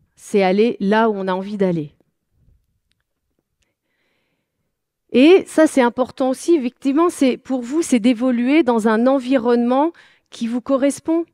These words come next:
dans une entreprise dont les valeurs vous correspondent. Par exemple, vous pouvez vous dire, « Ben moi, j'ai pas envie d'être dans une entreprise qui, euh, valorise la culture individuelle par rapport à la culture collective. »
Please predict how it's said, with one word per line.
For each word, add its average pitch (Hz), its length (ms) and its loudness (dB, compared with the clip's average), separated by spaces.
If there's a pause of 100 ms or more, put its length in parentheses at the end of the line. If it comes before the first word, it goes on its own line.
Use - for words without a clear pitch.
(400)
dans 220 200 -2
une 233 180 -2
entreprise 262 540 -2
dont 240 100 0
les 220 160 2
valeurs 269 460 0
vous 254 160 -8
correspondent. 262 640 -4 (880)
Par 208 160 0
exemple, 240 400 0
vous 226 80 -10
pouvez 226 240 0
vous 208 160 -6
dire, « 262 260 0
Ben 214 120 -2
moi, 226 200 0
j'ai 208 200 -2
pas 240 200 -2
envie 220 400 -4
d'être 208 220 0
dans 202 160 -8
une 196 180 -10
entreprise 220 800 -4
qui, 220 320 0
euh, 196 60 4
valorise 196 480 2
la 214 100 4
culture 214 420 -6
individuelle 196 720 -2 (540)
par 185 140 -4
rapport 185 300 -2
à 185 60 2
la 185 120 0
culture - 340 -10
collective. » 190 640 -6